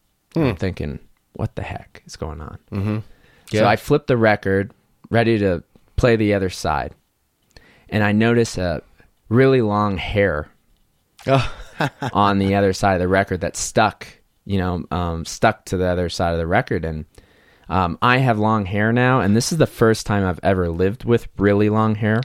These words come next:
Speaker 1: Yeah.
Speaker 2: Um, and this is, uh, this is something I've never had to deal with
Speaker 1: Yeah,
Speaker 2: before.
Speaker 1: dude.
Speaker 2: You know, small hairs will kinda get pushed aside
Speaker 1: Yeah.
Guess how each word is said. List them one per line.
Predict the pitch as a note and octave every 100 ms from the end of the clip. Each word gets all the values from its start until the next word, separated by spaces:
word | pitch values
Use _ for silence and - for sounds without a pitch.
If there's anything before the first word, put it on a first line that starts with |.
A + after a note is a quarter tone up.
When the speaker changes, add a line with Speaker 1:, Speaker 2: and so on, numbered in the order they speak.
| -
Speaker 1:
Yeah. | B2 G#2+ E2 _ _ _ _ _ - _ _ -
Speaker 2:
Um, | F#2 F#2 F2 E2 D#2+ - _ -
and | G2+ F#2 F2+
this | G#2+ -
is, | C3+ A2 G2+
uh, | G2+ F#2 F2 E2
this | G#2+ A2+
is |
something | B2+ A2+ G2+
I've | G2
never | F#2+ F#2+ F2+
had | F#2+ F2+
to | D#2
deal | F#2 F2+
with | E2
Speaker 1:
Yeah, | - A#2
Speaker 2:
before. | A2+ E2+
Speaker 1:
dude. | F2
Speaker 2:
You |
know, | G2
small | E2+ C3 C3 F3
hairs | B2+ A2 G#2 F#2+ - - - -
will | A2 G#2
kinda | - A2+
get | G2 -
pushed | B2 G#2 -
aside | - F#2 F2+ D#2+ - _ _ -
Speaker 1:
Yeah. | A2 G#2+